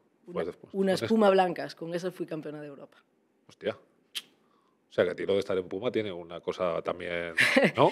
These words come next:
Speaker 1: Sí, sí, la verdad es que mis primeras botas son Puma. Tuve un periodo en Adidas,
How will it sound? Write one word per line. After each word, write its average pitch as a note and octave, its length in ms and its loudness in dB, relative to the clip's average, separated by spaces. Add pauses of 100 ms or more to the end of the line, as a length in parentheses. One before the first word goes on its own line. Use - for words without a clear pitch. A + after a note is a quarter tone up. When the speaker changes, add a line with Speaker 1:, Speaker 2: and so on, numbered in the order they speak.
Speaker 1:
Sí, D4 460 4
sí, C4+ 300 2
la A3 100 8
verdad G3+ 320 8
es F#4 100 2
que A3+ 100 2
mis F3+ 180 0
primeras G3+ 460 4
botas G#3+ 420 2
son F#3 240 -2
Puma. B3+ 420 0 (760)
Tuve F#3 180 4
un F3+ 100 4
periodo F#3+ 1040 8
en F#3+ 240 2
Adidas, A#3 640 4